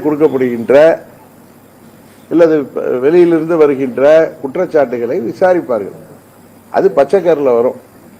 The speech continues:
அந்த பச்சை கவர்ல இவர்களுடைய லீலா வினோதங்கள் எல்லாம் இருக்கும்னு சொன்னேன். அது அம்மா அவர்கள் அப்பொழுது, அப்போதைக்கு அப்ப அதெல்லாம் பார்த்துட்டு அதெல்லாம் அவர்கள் வந்து டெஸ்ட்ராய் பண்ணுவாங்க. அது ஒண்ணும் அரசு ரெக்கார்டு கிடையாது.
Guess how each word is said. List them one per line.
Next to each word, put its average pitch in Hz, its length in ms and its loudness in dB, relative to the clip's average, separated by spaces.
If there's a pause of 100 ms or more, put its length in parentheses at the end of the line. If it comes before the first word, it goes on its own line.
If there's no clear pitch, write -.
(420)
அந்த - 260 -6
பச்சை 127 360 -4
கவர்ல 160 460 0
இவர்களுடைய 175 440 0
லீலா 190 320 4
வினோதங்கள் 156 640 0
எல்லாம் 143 300 2
இருக்கும்னு 139 480 -4
சொன்னேன். 110 300 -8 (680)
அது 110 200 -4
அம்மா 147 300 -2
அவர்கள் 185 340 4
அப்பொழுது, 156 640 0
அப்போதைக்கு 147 400 -2
அப்ப 147 200 0
அதெல்லாம் 151 340 2
பார்த்துட்டு 143 540 0
அதெல்லாம் 139 360 2
அவர்கள் 139 420 0
வந்து 139 500 -2 (760)
டெஸ்ட்ராய் 123 380 0
பண்ணுவாங்க. 95 360 -4 (300)
அது 101 180 -10
ஒண்ணும் 147 260 -2
அரசு 185 400 2 (880)
ரெக்கார்டு 107 340 -2
கிடையாது. 98 280 -4